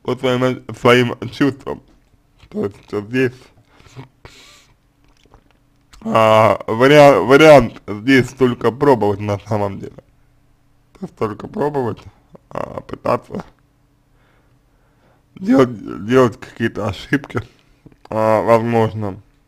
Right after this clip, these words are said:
Без ошибок, понятное дело, никуда. Вот. А, значит,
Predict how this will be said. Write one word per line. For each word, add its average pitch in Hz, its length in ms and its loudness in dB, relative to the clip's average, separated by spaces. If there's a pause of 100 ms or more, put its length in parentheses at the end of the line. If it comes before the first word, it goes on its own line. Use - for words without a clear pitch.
(1600)
Без 113 200 -6
ошибок, 107 440 -4 (320)
понятное 104 460 -8
дело, 104 400 -4
никуда. 107 1200 -10 (1400)
Вот. 110 500 -2 (1800)
А, 107 500 0 (340)
значит, 107 420 -6